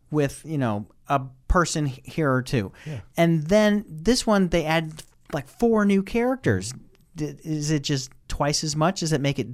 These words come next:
Speaker 1: more funny, or does it just make it, is it intrusive?
Speaker 2: The new characters are great, and there's not too much of, there's, there's basically four new characters.
Speaker 1: Mm-hmm.
Speaker 2: So there are four new main
Speaker 1: Double
Speaker 2: characters. Yeah, double
Speaker 1: tab.
Speaker 2: of the original, exactly. Uh, but they're great. Uh,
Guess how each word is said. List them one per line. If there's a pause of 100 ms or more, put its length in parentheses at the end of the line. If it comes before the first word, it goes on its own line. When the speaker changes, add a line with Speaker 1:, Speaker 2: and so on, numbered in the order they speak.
(180)
Speaker 1:
more
funny,
or
does
it
just
make
it, (480)
is
it
intrusive? (120)
Speaker 2:
The
new
characters
are
great,
and
there's
not
too
much
of,
there's,
there's
basically
four
new
characters. (220)
Speaker 1:
Mm-hmm.
Speaker 2:
So
there
are
four
new
main
Speaker 1:
Double
Speaker 2:
characters.
Yeah,
double
Speaker 1:
tab.
Speaker 2:
of
the
original,
exactly. (300)
Uh,
but (160)
they're
great.
Uh,